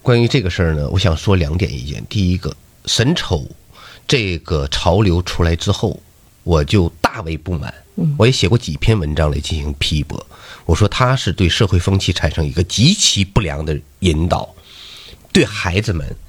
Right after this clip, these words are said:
Speaker 2: 嗯。
Speaker 1: 你让将来孩子们朝什么方向发展？这样就能挣，赚到很多钱，他还用去学习吗？
Speaker 2: 嗯。
Speaker 1: 还用有正确的方向和目标吗？那不就是完全的唯金钱论吗？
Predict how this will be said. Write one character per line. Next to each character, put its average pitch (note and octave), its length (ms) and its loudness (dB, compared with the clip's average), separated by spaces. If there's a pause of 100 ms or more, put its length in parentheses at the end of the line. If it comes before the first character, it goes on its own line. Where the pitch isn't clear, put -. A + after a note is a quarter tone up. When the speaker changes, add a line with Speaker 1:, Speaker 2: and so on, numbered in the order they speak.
(140)
Speaker 2:
嗯。 A3 100 0
Speaker 1:
你 D#3 80 6
让 D3+ 120 4
将 D3 140 4
来 D3 100 4
孩 B2 240 0
子 C3+ 100 -4
们 A#2+ 120 0
朝 - 180 2
什 - 160 -2
么 G#2+ 100 2
方 A2 220 2
向 E2+ 100 0
发 D2+ 200 -6
展？ - 240 -8 (580)
这 G3+ 200 2
样 E2+ 220 -6 (280)
就 D3+ 120 4
能 A#2 200 6
挣， D3+ 260 2
赚 D3+ 180 2
到 A2+ 120 2
很 F2 240 -2
多 A2 180 2
钱， C2+ 340 -10 (280)
他 - 120 0
还 - 200 2
用 C4 220 4
去 - 180 0
学 F2 280 2
习 D2+ 340 -2
吗？ D#2 180 -6 (380)
Speaker 2:
嗯。 G#3+ 80 2
Speaker 1:
还 B2+ 140 2
用 A#3 160 -2
有 F#2 180 -2
正 C3+ 340 2
确 G2+ 200 2
的 F2+ 100 0
方 G2+ 260 2
向 G2 180 2
和 E2+ 160 -4
目 F#2 240 0
标 D2+ 260 2
吗？ D2+ 220 0 (460)
那 D#3+ 80 4
不 D#3 140 0
就 E3+ 100 4
是 C3 140 0
完 G2 280 4
全 - 220 0
的 F2 100 2
唯 D#2+ 200 2
金 G2+ 260 2
钱 E2 300 -4
论 D2+ 160 0
吗？ B1+ 180 -6